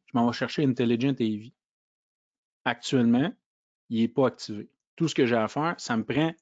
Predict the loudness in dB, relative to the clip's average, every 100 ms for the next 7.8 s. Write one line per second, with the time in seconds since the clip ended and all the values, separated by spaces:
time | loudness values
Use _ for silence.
0 | -12 -4 -4 2 2 4 2 0 0 0
1 | 0 -4 -8 -8 -8 -8 -12 -20 -2 2
2 | 2 2 0 0 0 0 -2 -4 -4 -4
3 | -4 -6 -4 -6 -6 -4 -4 -2 -2 -4
4 | -4 -4 -4 -8 -12 -12 -20 _ _ _
5 | -14 -2 2 2 2 2 2 0 0 -2
6 | -4 -6 -4 -4 -4 -6 -2 0 0 -2
7 | -2 0 0 -2 -4 -6 -6